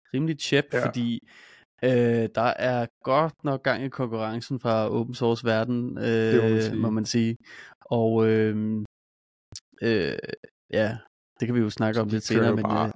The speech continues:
Speaker 2: de kører jo bare hårdt på for at l-, sænke priserne så vildt som muligt, for ligesom at
Speaker 1: Ja.
Speaker 2: beholde den her førende position, de har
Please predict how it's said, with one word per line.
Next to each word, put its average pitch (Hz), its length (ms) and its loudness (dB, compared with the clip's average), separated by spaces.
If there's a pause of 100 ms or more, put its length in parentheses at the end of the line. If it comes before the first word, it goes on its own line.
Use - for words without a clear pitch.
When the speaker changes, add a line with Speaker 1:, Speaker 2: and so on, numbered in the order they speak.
(120)
Speaker 2:
de 117 60 -6
kører - 240 -2
jo 107 60 0
bare 95 160 -2
hårdt 110 360 0
på 107 180 -4
for 104 220 -2
at 104 80 -2
l-, 107 320 -6
sænke 107 280 -2
priserne 104 480 -2
så 104 140 -4
vildt 101 220 -2
som 107 120 -4
muligt, 101 280 0
for 101 140 -2
ligesom 98 220 -4 (100)
at 95 100 -6
Speaker 1:
Ja. 69 140 -2 (560)
Speaker 2:
beholde 110 320 0
den 104 180 -4
her 104 340 -6 (440)
førende 107 300 2
position, 107 540 -6
de 107 80 -2
har 107 320 -4